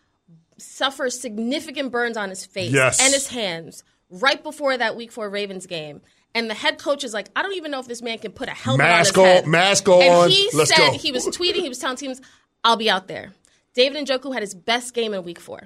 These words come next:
Speaker 2: Mm-hmm.
Speaker 1: Then you have, after that game, Myles Garrett leaves that stadium with a walking boot and says, "You know what?" He stayed in Cleveland to get rehab 'cause he's like, "I gotta be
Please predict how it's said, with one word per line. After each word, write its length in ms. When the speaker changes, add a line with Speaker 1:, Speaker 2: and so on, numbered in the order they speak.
Speaker 2:
Mm-hmm. 260
Speaker 1:
Then 220
you 100
have, 300
after 320
that 160
game, 200
Myles 360
Garrett 580
leaves 380
that 160
stadium 440
with 160
a 60
walking 480
boot 340
and 440
says, 360
"You 80
know 160
what?" 240
He 100
stayed 300
in 80
Cleveland 460
to 100
get 200
rehab 540
'cause 120
he's 140
like, 240
"I 140
gotta 200
be 400